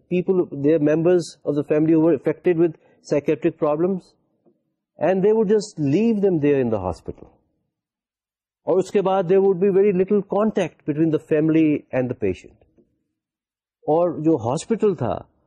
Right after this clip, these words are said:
وہ ایک قسم کی، وہ سروگیٹ اس کا پیرنٹ یا فیملی بن جاتا تھا پیشنٹ کا۔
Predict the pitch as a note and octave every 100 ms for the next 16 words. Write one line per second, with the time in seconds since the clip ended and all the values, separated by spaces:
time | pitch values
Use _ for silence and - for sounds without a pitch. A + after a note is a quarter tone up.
0 | _ - E3+ F#3+ F#3 F3 F3 D#3 F3 F3+
1 | E3 _ _ _ _ C#3 D3 - F3 E3+
2 | D#3+ D#3+ - _ - D#3 - C#3+ - _
3 | _ _ _ D3+ D3+ D3+ - C3+ C3+ A#2+
4 | C3+ B2+ C3 A2+ G2+ F#2+ F#2 G2+ G2+ -
5 | E2+ F2+ -